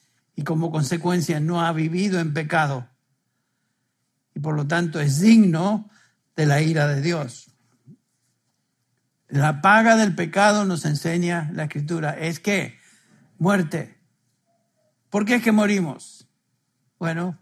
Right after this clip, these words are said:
como consecuencia del pecado adámico, el pecado comenzó allá en Génesis tres, "El día que comieres, morirás". Y el diablo trata de decir, "Bueno, no, no, no, no morirás. Sabe, sabe Dios que el día que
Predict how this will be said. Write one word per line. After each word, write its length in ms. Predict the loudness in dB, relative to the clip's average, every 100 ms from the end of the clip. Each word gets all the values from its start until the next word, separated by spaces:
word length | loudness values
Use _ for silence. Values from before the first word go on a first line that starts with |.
| _
como 240 | -6 -4
consecuencia 720 | -2 -2 -2 -2 -2 0 -2
del 180 | -2 -4
pecado 400 | -4 -2 0 0
adámico, 600 | 2 2 0 -4 -8 -10 _ _ _ _ _ _ _ _
el 120 | -4
pecado 380 | -4 0 0 0
comenzó 400 | -2 -2 -2 -2
allá 220 | -2 -2
en 100 | -2
Génesis 420 | -2 -4 -4 -6
tres, 520 | -4 -4 -4 -6 -20 _ _ _ _
"El 140 | -2 0
día 200 | 2 0
que 120 | -4
comieres, 560 | -2 0 2 0 -4 -6
morirás". 560 | -6 -6 -6 -8 -10 _ _ _ -20 _ _ _ _ _
Y 80 | -4
el 120 | 0
diablo 440 | 0 0 0 -4 -4
trata 300 | -4 -6 -6
de 60 | -8
decir, 220 | -6 -6
"Bueno, 420 | -6 -8 -8 -6
no, 240 | -6 -6
no, 320 | -10 -12 -12 -8
no, 260 | -8 -8
no 160 | -8 -6
morirás. 640 | -6 -6 -12 -14 -18 -20 _
Sabe, 360 | -6 -4 -4 -10 -10
sabe 280 | -4 -4
Dios 220 | -4 -6 -6
que 80 |
el 80 | -4
día 200 | -4 -4
que 280 | -6 -10